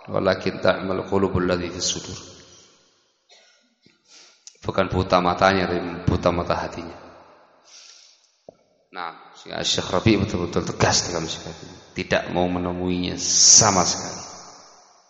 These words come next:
Barakallahu fiik. Dan hampir mar-, para masyayikhna ketika menanyakan kepada kita tentang Al-Hajuriyun dan kita sebutkan kondisi mereka sekarang sini yang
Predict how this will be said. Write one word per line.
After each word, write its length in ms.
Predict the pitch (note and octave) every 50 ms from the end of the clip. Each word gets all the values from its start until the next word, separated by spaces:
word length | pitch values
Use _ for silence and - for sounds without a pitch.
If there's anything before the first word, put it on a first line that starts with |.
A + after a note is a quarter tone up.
| _ _ _ _ _ _ _ _ _ _ _ _ _ _ _ _ _ _ _ _ _ - -
Barakallahu 600 | F2+ F#2 F2+ F2 E2+ - - F2 E2+ E2+ E2 -
fiik. 160 | - E2+ - - - - - - - - _ _ _ _ _ _ _ _ _ _ - _ _ _ _ _ _ -
Dan 160 | - E2+ D#2+
hampir 320 | F2 F2 E2+ F2 - A2 A2 G#2
mar-, 240 | G#2 G#2 G#2+ G#2 G#2
para 160 | G2+ G2+ G2+
masyayikhna 480 | G2 F#2+ F#2+ - G2+ G#2 A2+ A#2+ C3+ C3 B2+
ketika 240 | C3 C3+ A2+ A#2+ A#2
menanyakan 560 | A2 A2 A2+ A2+ A2+ A2 A2 A2+ A#2 A2+ A2
kepada 180 | G#2+ G#2 G2+ G2+ -
kita 160 | - - A2+
tentang 480 | G#2+ G#2+ G#2+ G#2 - - - - G#2+ G#2
Al-Hajuriyun 640 | G2+ - G2+ F#2+ - G2 G2 F#2+ G2+ A2+ C3+ C#3 C3+ - - - - - - - - -
dan 160 | G#2+ G#2 G#2
kita 160 | G2 G#2 G#2
sebutkan 480 | G2+ - G2 F#2 F#2+ - - G#2 G2+ G2+ G2 F#2+ F#2+
kondisi 320 | - G2+ G2 G2 F#2+ G#2 F#2+
mereka 320 | G2 G2 G2 - G2 F#2+
sekarang 320 | - - G2 F#2+ F#2 F#2
sini 320 | - G2+ G2 G2 F#2 F#2 F#2+
yang 80 | F#2